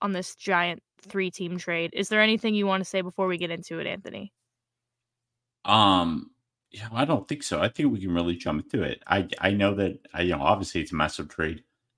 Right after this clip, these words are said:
Speaker 2: to us, but I think the entire sports world as a whole
Speaker 1: Yeah.
Speaker 2: was really, you know, taken by storm to this. I know all the
Speaker 1: Yeah.
Speaker 2: headlines recently have been Travis Kelce and Taylor Swift, uh, for the
Speaker 1: <laughs>
Speaker 2: past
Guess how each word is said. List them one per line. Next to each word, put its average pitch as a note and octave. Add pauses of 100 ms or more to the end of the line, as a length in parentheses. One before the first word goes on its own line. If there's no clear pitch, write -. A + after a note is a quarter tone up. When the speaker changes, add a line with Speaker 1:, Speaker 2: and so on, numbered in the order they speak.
Speaker 2:
to -
us, -
but D#2+
I D#2+
think G2
the F2
entire E2+
sports E2+
world E2
as D#2+
a C2
whole F#2+ (260)
Speaker 1:
Yeah. F#3+
Speaker 2:
was -
really, D#2+ (100)
you E2
know, D2+ (320)
taken D2+ (1000)
by E2
storm G#2
to C#2+
this. B1+
I F2
know F2
all G2+
the F2+
Speaker 1:
Yeah. D#2
Speaker 2:
headlines D#2+
recently D2+
have D#2
been D#2 (580)
Travis F#2
Kelce F2
and D#2
Taylor E2
Swift, - (160)
uh, D#2
for A#3+
the C4+
Speaker 1:
<laughs> A3
Speaker 2:
past -